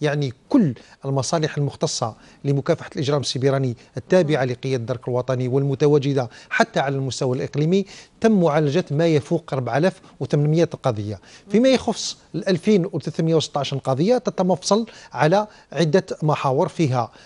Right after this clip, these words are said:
Speaker 1: ما يفوق مية وأربعتاش طفل قاصر، كذلك ما يفوق خمستاش قضية تخص المؤسسات، يعني الأشخاص المعنويين،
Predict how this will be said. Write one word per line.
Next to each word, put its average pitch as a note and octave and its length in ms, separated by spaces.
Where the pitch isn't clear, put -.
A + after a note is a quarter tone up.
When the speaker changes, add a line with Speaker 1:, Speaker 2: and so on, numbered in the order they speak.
Speaker 1:
ما C#3 120
يفوق D#3 500
مية D3 200
وأربعتاش C3 600
طفل A#2 280
قاصر، G3 380
كذلك D#3+ 520
ما E3 140
يفوق F#3 500
خمستاش G#3 880
قضية E3 560
تخص - 500
المؤسسات، F3+ 840
يعني C#3 240
الأشخاص C#3+ 460
المعنويين، G3 480